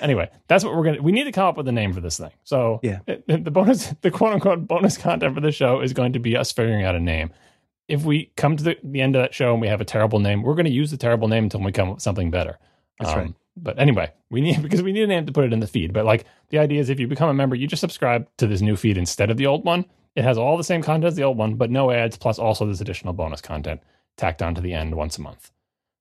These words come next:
Speaker 1: So there you go. That's the pitch. Now, why would you wanna do this? Well,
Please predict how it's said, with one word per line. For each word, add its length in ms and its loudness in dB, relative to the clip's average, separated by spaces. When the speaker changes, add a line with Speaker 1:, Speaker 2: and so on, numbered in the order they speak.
Speaker 1:
So 80 -6
there 100 0
you 80 0
go. 320 -2
That's 180 2
the 80 -2
pitch. 320 0
Now, 380 2
why 260 0
would 160 0
you 80 -2
wanna 180 2
do 160 -2
this? 220 -10
Well, 400 2